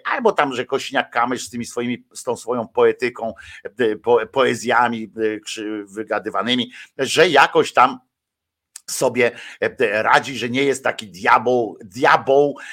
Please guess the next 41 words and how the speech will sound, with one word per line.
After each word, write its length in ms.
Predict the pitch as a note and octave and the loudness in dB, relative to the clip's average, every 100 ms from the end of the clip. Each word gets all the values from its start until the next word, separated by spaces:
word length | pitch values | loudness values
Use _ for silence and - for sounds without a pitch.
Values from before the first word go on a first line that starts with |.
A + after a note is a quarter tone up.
| - | -2
e, 260 | A#2 - A#2+ | -2 -2 -6
straszny, 500 | - C3 B2 - B2+ | -4 -2 -2 -2 -2
jak 140 | G#2+ | -2
go 100 | A2+ | -6
przez 220 | - A2+ | -8 -6
ten 160 | A#2 G#2+ | -6 -4
czas 260 | A#2 A2 | -4 -4
malowali, 420 | A#2+ A2+ G#2+ F2+ F2 | -2 0 0 -4 -4
bo 140 | A#2 | -6
nagle 400 | C3+ D#4+ A#3+ F3+ | -6 -10 -4 -2
na 140 | D3 | 0
tym, 220 | C#3+ C#3+ C3 - - | -2 -4 -8 -14 -8
e, 300 | B2 A#2 C3+ | -6 0 0
na 180 | A#2 B2+ | 2 0
tym, 380 | B2+ C3 A#2+ - _ B2+ | 0 -2 -4 -10 _ 0
e, 40 | |
e, 1120 | A#2+ A2+ A2 A2 G#2+ G#2+ G2 - A2 G#2+ G#2+ | 2 2 0 0 -2 -2 -6 -10 -8 -8 -8
na 140 | A2 A2+ | -6 -6
tym 220 | C3+ A#2+ | -6 -2
podium 440 | B2+ D3+ F#3 A#3 A3 - - | 2 2 4 -2 -2 -14 -14
zabrakło 640 | - D#3 D#3 - - G#3 | -4 -4 -2 -4 -6 -8
choćby 440 | - G3 C4 G#3+ A3+ | -8 -8 -8 -8 -6
właśnie 400 | F3+ A3 - G#3 | -6 -8 -8 -6
tego, 320 | G#3 G3+ G3+ - - | -4 -2 -4 -8 -8
e, 80 | D3 C#3+ D#3 C#3+ | -6 -2 -2 -2
Dudy. 580 | B2 - A3+ D#3+ A#2+ - - - | -6 -2 0 2 -2 -4 -12 -8
E, 260 | - B2+ A#2+ | -6 -4 -2
w 60 | |
związku 360 | - F3 - D#3 | 0 0 -2 -10
z 40 | |
czym 220 | - E3+ | -6 -6
być 280 | D#3 D3+ - | -4 -6 -6
może 460 | C#3+ D3+ - - - | -8 -8 -8 -10 -10
jest 220 | G2+ - | -10 -10
to 80 | C3+ | -8
też 220 | C3 A2+ | -6 -6
sygnał 440 | - A3+ G#3+ D#3 | -2 -2 0 -2
dla, 200 | C3+ C3+ - - - - C#3+ | 2 2 2 -8 -16 -4 -2
e, 140 | A#2 | -2
dzisiejszych, 680 | G#2+ B2 D#3+ F3 - C#3+ | -4 -4 -4 -4 -4 -6
e, 80 | A#2+ | -6